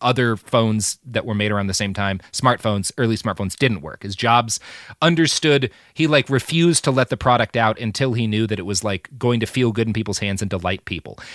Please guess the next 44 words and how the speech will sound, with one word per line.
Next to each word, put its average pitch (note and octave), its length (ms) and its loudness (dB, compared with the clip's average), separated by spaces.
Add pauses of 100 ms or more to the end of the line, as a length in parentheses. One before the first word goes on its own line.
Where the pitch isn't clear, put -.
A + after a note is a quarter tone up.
(220)
And D#3+ 260 2
Musk D3+ 500 2 (280)
did D#3+ 220 4
kind D3+ 200 -2
of C#3 60 0
the B2 60 0
same A#2+ 260 2
thing A#2 200 -2
with G#2+ 140 -2
the G#2 80 -2
Tesla, F2+ 360 -6
which C#3+ 140 -4
is F#3 100 -2
why A3+ 160 6
people G3+ 260 0
fucking D#3 340 2
love A2+ 180 2
their G#2+ 120 0
Teslas, - 400 -4
because G#2+ 260 -2
it A#2 80 -2
is A#2 120 0
a, G#2+ 260 -2
a B2+ 80 0
well, A#2+ 480 0 (220)
it's D#3+ 180 -6
a, C3 200 0
a D#3 100 4
car F3+ 280 4
designed B2 580 0
to B2+ 80 -6
delight A2 420 -2
people G2+ 320 -8
in F#2 100 -6
certain F#2 360 -6
ways. D#2+ 280 -10
Like, G2+ 160 -6
one B2+ 120 0
of A2+ 100 0
Musk's A#2+ 320 0
big A2+ 240 -4
contributions G#2+ 680 -4
was G2+ 140 -8
insisting G#2+ 640 -2